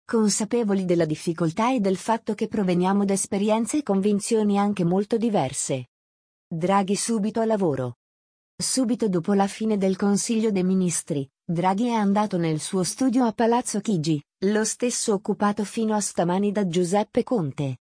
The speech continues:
Mettendosi a lavoro con il sottosegretario Roberto Garofoli, appena nominato, per esaminare i principali dossier, che sono molti e complessi.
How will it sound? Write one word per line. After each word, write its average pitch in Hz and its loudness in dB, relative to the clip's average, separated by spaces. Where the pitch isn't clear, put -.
Mettendosi 226 0
a 180 2
lavoro 190 0
con 175 0
il 170 0
sottosegretario 185 0
Roberto 202 0
Garofoli, 170 0
appena 240 0
nominato, 202 0
per 185 4
esaminare 208 4
i 196 0
principali 214 0
dossier, 190 0
che 233 -2
sono 262 0
molti 220 0
e 214 0
complessi. 190 -2